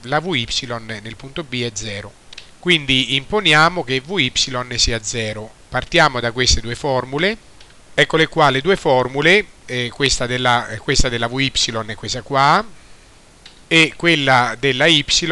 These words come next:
è questa, eh, già con la lettera B messa.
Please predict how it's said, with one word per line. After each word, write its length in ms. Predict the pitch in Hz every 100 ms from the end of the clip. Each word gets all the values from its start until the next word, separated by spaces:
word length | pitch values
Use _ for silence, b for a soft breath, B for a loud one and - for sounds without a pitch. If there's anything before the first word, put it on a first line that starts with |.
| 170 170 170
è 180 | 131 123
questa, 640 | 120 113 - 139 139 -
eh, 220 | 117 120 117
già 180 | 143
con 220 | 139 135 131
la 200 | 127 127
lettera 380 | 127 - 127
B 220 | 120 120 120
messa. 520 | 120 110 - 120